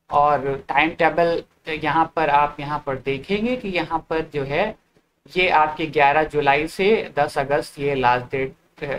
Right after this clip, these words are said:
है और ये लास्ट डेट ओवर होने के बाद फिर जो नेक्स्ट है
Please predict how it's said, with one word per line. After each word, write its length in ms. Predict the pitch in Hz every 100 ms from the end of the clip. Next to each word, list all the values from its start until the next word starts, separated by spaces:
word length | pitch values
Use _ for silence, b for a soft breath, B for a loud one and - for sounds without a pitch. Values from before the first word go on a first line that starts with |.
| 127
है 380 | - 156 247 - _ _ _ _ -
और 140 | 240
ये 180 | 226 254
लास्ट 300 | 240 208 196
डेट 260 | 202 202 -
ओवर 280 | 208 254 269
होने 320 | 214 190 185
के 140 | 190 -
बाद 480 | - 156 160 - - _ _ _ _ _ _ _ _ _ _ _
फिर 160 | 247 254
जो 420 | 202 233 214 - -
नेक्स्ट 560 | 147 175 240 240 - - - _ _
है 460 | 180 185 175 175